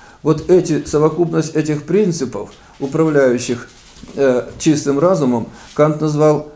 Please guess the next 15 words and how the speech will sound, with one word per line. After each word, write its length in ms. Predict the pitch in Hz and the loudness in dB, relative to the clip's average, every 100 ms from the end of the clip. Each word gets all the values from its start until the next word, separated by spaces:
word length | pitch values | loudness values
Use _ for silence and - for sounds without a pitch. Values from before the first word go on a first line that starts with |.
| _ _ - | _ _ 0
практическим 760 | 165 165 185 185 151 143 127 | 0 2 0 0 0 -2 -2
разумом. 380 | 107 95 98 101 - _ _ _ _ _ _ _ _ _ _ _ _ _ _ _ _ _ _ _ - | -2 -6 -10 -18 -20 _ _ _ _ _ _ _ _ _ _ _ _ _ _ _ _ _ _ _ -4
Чистый 340 | 196 208 208 | -2 0 2
разум 360 | 208 208 202 185 | 4 4 4 2
как 220 | 196 180 | 2 4
бы 260 | 180 175 170 | 2 4 2
одинаковый 580 | 180 190 208 165 143 | 2 2 0 0 0
или 80 | 135 | 0
как? 300 | 127 104 - | -2 -4 -8
Доступен 600 | 143 156 165 190 208 165 143 | -4 -2 0 0 0 0 -2
всем, 380 | 165 165 165 156 - - - | 0 0 0 -4 -18 -20 -10
э, 60 | - | -2
э, 840 | 131 127 120 110 123 123 120 113 - 120 120 | 2 4 2 -2 -4 -4 -4 -6 -8 -10 -2
он 160 | 202 180 | -2 0
чист. 460 | 208 143 - - | 0 0 -2 -10